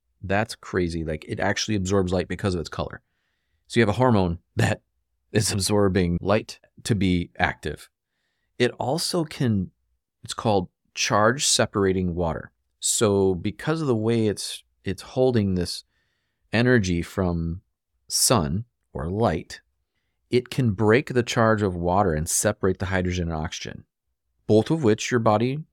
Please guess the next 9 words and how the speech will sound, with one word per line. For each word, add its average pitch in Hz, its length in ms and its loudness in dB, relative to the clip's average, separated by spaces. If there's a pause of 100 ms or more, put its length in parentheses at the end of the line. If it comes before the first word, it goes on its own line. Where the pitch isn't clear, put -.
wants. 110 580 -2
Hydrogen 131 680 2
is 98 240 -2
used 113 300 0
in 101 120 -2
the 113 60 2
mitochondria 104 600 0
to - 120 -6
make 90 340 -4